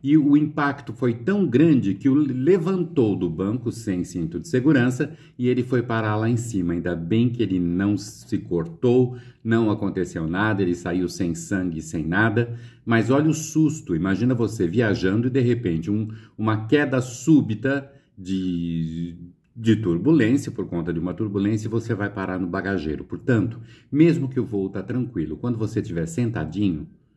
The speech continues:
use o cinto de segurança afivelado,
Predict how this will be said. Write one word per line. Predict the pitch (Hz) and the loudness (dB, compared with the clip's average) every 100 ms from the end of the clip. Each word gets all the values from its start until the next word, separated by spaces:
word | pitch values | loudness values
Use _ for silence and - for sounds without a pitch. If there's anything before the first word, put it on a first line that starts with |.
| _ _ _ _ _ _ _ _ _ _ 123 | _ _ _ _ _ _ _ _ _ _ -2
use | 139 143 120 | 2 2 0
o | 123 | -2
cinto | - 101 95 | 0 -2 -2
de | 90 | -8
segurança | - 90 85 73 - | -6 -4 -4 -6 -10
afivelado, | 90 - 135 120 123 95 69 67 - | -12 -8 -6 -2 -2 -2 -4 -10 -14